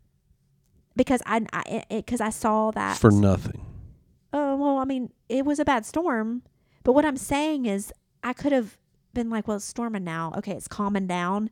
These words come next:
Speaker 2: Right.
Speaker 1: And then I said,
Speaker 2: Instead of
Speaker 1: "Oh," I, I was able to
Speaker 2: anticipation.
Speaker 1: look and say, "Okay, it's gonna calm down, and then it's gonna really hit us again." Do you know what I'm saying? Like, it would
Speaker 2: Yeah.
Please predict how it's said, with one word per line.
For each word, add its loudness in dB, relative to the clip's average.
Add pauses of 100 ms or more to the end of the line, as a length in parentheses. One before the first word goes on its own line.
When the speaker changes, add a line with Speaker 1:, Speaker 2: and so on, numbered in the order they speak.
Speaker 2:
Right. 2
Speaker 1:
And 2
then 2
I -2
said, 2
Speaker 2:
Instead 10
of 6
Speaker 1:
"Oh," 6
I, 10
I 8
was 6
able 8
to 12
Speaker 2:
anticipation. 4
Speaker 1:
look 10
and 2
say, 2
"Okay, 0
it's -6
gonna -2
calm 0
down, 4
and -2
then 0
it's -6
gonna -4
really 2
hit 2
us -4
again." -10 (100)
Do 2
you 6
know 8
what 8
I'm 4
saying? 4
Like, 2
it 6
would 2 (180)
Speaker 2:
Yeah. 10